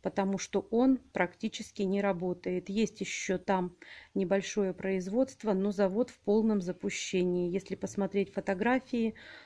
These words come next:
там и дыры, и в потолке, и в стенах, и везде. А в советское время даже был гимн хайтинских формовщиков «Хайту прославим». Мы выполняем план любой –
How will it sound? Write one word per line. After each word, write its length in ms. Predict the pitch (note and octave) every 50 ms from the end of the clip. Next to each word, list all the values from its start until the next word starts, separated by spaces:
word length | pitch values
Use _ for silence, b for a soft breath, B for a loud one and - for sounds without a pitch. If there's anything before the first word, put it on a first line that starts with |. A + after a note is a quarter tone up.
| B B
там 300 | - F#3+ F#3 F3+ F3+ - - -
и 760 | G3 F#3 F3+ F3+ E3+ E3+ F3 F3 F3 F3 F3 F3 F3 F3+ E3+ - - F3
дыры, 440 | E3+ G#3+ B3 C4+ C4 B3 A#3+ A#3+
и 460 | A3+ - - F#3+ F3+ F3 E3+ F3 F3+ - - B B B B B B B B B B B
в 180 | - - - _ -
потолке, 640 | - - - F#3+ F3+ F#3 F#3 - - B3 C4+ C4 A3+
и 40 | F3
в 40 | -
стенах, 640 | - - - A3 A#3 A#3+ A3+ G#3+ G3+ - - G3+
и 40 | G3
везде. 640 | F#3+ G3 F#3 D#3 D3+ - E3+ E3+ E3+ E3+ E3+ E3+ - _ _ B B B B B B B B
А 80 | F#3+ F#3
в 40 |
советское 720 | - - G#3 G#3 G#3 B3+ C4+ C4+ - - - A3+ G#3 G3+ G3
время 360 | F3+ F#3+ A3 A#3+ A3+ G#3 F#3+
даже 320 | E3+ F3 F#3+ E3+ - G3+
был 260 | E3+ F3+ A3 A3+ A3 - - - -
гимн 380 | F#3 D#3+ F#3 A3 A#3 G#3+ G3
хайтинских 800 | E3+ - - - F#3+ F3+ F3 F3+ - G#3+ G#3+ - - - G3 -
формовщиков 840 | - - G3+ G3+ G3 G3 G3+ F#3+ - - - - - - F3+ - - B B B B B B B B
«Хайту 460 | - - G#3 G3 G3 G3 - B3 A3
прославим». 880 | - - A3 A3 - - - G#3 G3+ G#3 G3+ F#3 F3 E3+ E3 E3 E3 - - - - - - - B B B B B B B B
Мы 100 | G#3 G#3
выполняем 640 | F#3+ G#3+ - A3 A3+ A#3 A#3 B3+ C4 C4+ B3+ B3 A3+
план 320 | A3+ - G#3 A#3 A#3+ A#3+ A3+
любой – 540 | G3 A3+ G3 F3+ G3 G3 F#3 F3+ E3+ E3+